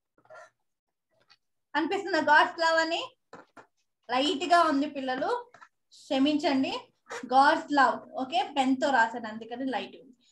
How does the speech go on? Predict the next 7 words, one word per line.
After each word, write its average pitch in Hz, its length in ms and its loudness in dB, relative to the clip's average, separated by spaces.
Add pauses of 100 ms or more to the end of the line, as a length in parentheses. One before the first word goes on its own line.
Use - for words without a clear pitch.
(320)
ఓకే, 359 320 -10 (480)
ఇది 302 180 2
God's 269 680 2
love. 220 260 -8 (600)
God's 392 480 6
love 349 240 4
అనేది 294 500 0